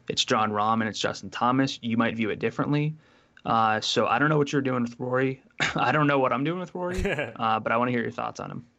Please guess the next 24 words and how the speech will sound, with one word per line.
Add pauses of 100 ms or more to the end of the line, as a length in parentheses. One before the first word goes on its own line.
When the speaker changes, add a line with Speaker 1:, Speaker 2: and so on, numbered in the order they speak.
(140)
Speaker 2:
So
I
think
that
the
way
that
I
view
Rory
is
probably
gonna
be
similar
to
the
way
that
the
public
views
him, (100)
where